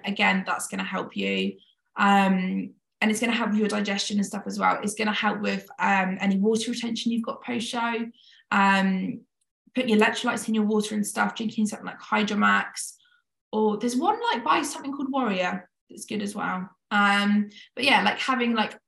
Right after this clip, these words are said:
hydration formulas in, keeping yourself really hydrated is gonna help,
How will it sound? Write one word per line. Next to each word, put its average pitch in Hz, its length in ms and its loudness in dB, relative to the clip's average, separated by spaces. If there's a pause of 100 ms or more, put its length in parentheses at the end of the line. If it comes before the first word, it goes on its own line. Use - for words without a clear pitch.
(120)
hydration 214 500 0
formulas 202 340 0
in, 196 120 0
keeping 233 280 -4
yourself 220 380 0
really 208 300 2
hydrated 196 680 -2
is 220 140 -4
gonna 202 160 -4
help, 202 340 -4